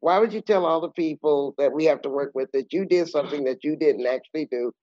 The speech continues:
And actually, there's so many people that know you didn't do it. So why would you even expose yourself as a liar, was what I was saying. It turned out my tone was so heavy-handed that the way the public read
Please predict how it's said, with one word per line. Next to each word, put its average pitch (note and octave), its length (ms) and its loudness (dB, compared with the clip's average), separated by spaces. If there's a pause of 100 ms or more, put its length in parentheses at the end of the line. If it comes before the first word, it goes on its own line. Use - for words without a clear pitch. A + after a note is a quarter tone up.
(380)
And G3 120 4
actually, A3+ 240 2
there's F#3+ 180 2
so G3+ 140 2
many F#3+ 180 4
people F#3 280 -2
that F3 180 2
know A#3+ 180 4
you E3 160 -2
didn't C#3 320 0
do B2+ 160 0
it. D3 160 -4
So D#3 160 -8
why F#3 200 2
would F#3 200 -2
you F3+ 80 -4
even D#3 260 -4 (300)
expose E3+ 420 0
yourself D#3 380 -2
as C#3+ 120 0
a C#3+ 60 0
liar, C#3+ 540 2 (640)
was C#3 240 -4
what C3+ 160 0
I A#2 120 0
was A#2+ 300 -6
saying. D#3 400 0 (680)
It E3+ 200 -2
turned G3+ 340 2
out F3+ 260 2
my D3 180 -2 (100)
tone G3 400 2
was D3+ 220 -6
so F3 340 -2
heavy-handed A#2+ 840 -2 (720)
that C#3 280 0 (380)
the D3 80 6
way F3+ 340 4
the E3 140 0
public F3+ 540 -2
read F3 480 2